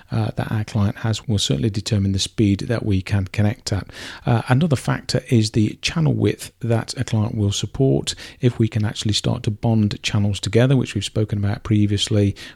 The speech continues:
we can, uh, multiply up from our base twenty megahertz channel up to forty and eighty megahertz channels. With wider channels, we can again get some,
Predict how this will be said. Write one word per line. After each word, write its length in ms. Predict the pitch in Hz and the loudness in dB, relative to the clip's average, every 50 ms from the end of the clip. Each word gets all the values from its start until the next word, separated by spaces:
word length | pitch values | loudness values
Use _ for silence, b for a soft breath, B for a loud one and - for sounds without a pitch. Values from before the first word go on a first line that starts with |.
| B - | B -4
we 80 | 107 | -4
can, 280 | - - 104 98 98 95 | -2 0 0 0 2 0
uh, 140 | 98 98 104 | 0 0 2
multiply 500 | 104 101 104 98 - - - 101 98 98 | 2 0 0 0 -2 -4 -4 -2 0 0
up 120 | 95 - | -2 -2
from 400 | - - - - 98 98 95 95 - B B B B | -6 -8 -4 0 2 2 2 0 -2 B B B B
our 240 | 117 104 95 92 - | -2 0 0 0 0
base 440 | - 113 104 113 110 107 101 - - - - | -2 0 0 2 2 2 2 0 -2 -4 -4
twenty 480 | - - 123 120 113 107 - - 101 | -4 0 2 2 2 2 2 0 0
megahertz 560 | - 110 104 107 104 104 104 104 104 - - - | 2 2 2 2 2 2 2 2 2 0 -2 -4
channel 280 | - - 104 95 101 | -2 -2 0 0 -2
up 140 | 110 - - | -2 -4 -6
to 220 | - - 101 92 | -4 -2 -2 -2
forty 480 | - - - 127 117 110 - - 104 98 | -2 -4 -2 0 0 0 2 2 2 2
and 120 | 95 - - - | 2 0 0 0
eighty 240 | 131 117 - - | 0 0 2 0
megahertz 480 | 104 98 95 95 98 98 104 110 117 - | 0 0 2 2 2 0 0 0 -2 -4
channels. 440 | - - 98 95 95 92 92 95 - B B B B B | -4 -2 0 0 2 0 0 -2 -4 B B B B B
With 140 | 107 - | -6 -4
wider 300 | 110 107 110 107 101 107 | 0 2 2 2 2 2
channels, 480 | 104 - - 107 98 98 101 98 95 - | 0 0 0 2 2 2 2 2 2 0
we 80 | 107 98 | 0 0
can 160 | - 98 98 | 0 0 -2
again 400 | 95 - - 107 104 101 98 95 B B B B B | 0 0 2 2 2 2 2 0 B B B B B
get 200 | - 98 - - | -2 0 0 0
some, 300 | - - 110 104 101 | -2 0 0 0 -2